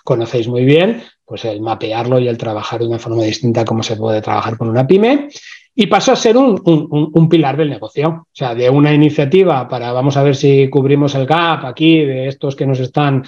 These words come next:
eh, haciendo bajar los márgenes y se llevan una parte de pa-, más grande del pastel que, que, que antes, pues pasó a ser un contribuidor y un pilar. Eh, ¿el único pilar? Hombre, no, no, el único pilar no, pero sí uno de los pilares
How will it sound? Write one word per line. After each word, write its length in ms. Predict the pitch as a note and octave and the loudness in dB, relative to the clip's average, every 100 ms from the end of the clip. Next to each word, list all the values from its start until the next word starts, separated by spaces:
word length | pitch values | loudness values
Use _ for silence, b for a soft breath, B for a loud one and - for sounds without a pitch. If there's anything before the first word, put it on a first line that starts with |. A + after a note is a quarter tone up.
| B B B - | B B B -8
eh, 320 | C3 B2+ B2+ | -4 -2 -2
haciendo 340 | B2+ - C#3+ C3+ | -2 0 2 2
bajar 220 | C3+ C#3 | 2 0
los 160 | C3 | -2
márgenes 680 | C#3 G#3 - D3+ D3 D3 C#3 | 0 -2 0 -2 0 -2 -2
y 200 | C3 B2 | -4 -4
se 120 | B2+ | -2
llevan 220 | C3 C3+ C3 | 0 2 0
una 220 | B2+ B2+ | -2 -2
parte 180 | C3 C3 | 0 2
de 220 | B2+ B2 | 2 0
pa-, 200 | B2+ C#3 | -2 0
más 180 | C#3 C3+ | 0 2
grande 180 | C#3 C3+ | 2 2
del 100 | C3 | 0
pastel 380 | B2+ - C#3 | -4 0 0
que, 340 | C3 A#2 A2 A2+ | 0 -2 -2 -8
que, 400 | - A2+ A2 A2 | -4 -2 -2 -6
que 440 | A#2+ A2+ A2 A2 | -6 -4 -4 -2
antes, 480 | E3 G3+ A3+ C4 C4+ b b _ _ | 0 0 0 0 -4 b b _ _
pues 220 | - A2+ | -12 -12
pasó 240 | - A2+ A#2 | -10 -10 -8
a 40 | |
ser 140 | - B2 | -8 -4
un 80 | |
contribuidor 500 | B2+ A#2+ A#2 G#2 A2+ | -4 -4 -8 -8 -2
y 40 | C3+ | 0
un 120 | C#3 | 2
pilar. 360 | C#3+ G#2 A#2 - _ _ | 0 -2 -6 -14 _ _
Eh, 200 | C3+ C#3 | -8 -4
¿el 120 | C3+ D3+ | 0 4
único 300 | F3+ F3+ E3+ | 4 2 2
pilar? 280 | E3 D#3 | 2 0
Hombre, 180 | B2 A2 | -6 -12
no, 160 | A2+ G#2 | -14 -14
no, 180 | A2 G#2 | -16 -14
el 80 | |
único 300 | A2 A#2 A#2 | -12 -12 -12
pilar 260 | A2 A#2 A2 | -10 -10 -8
no, 220 | B2 A2+ | -10 -10
pero 160 | A2 A2 | -12 -14
sí 200 | - B2+ | -6 -4
uno 220 | B2 B2 | -4 -2
de 80 | A#2+ | -4
los 160 | A2+ | -6
pilares 580 | - A2 A2 A#2 B2 b | -8 -8 -4 -4 -4 b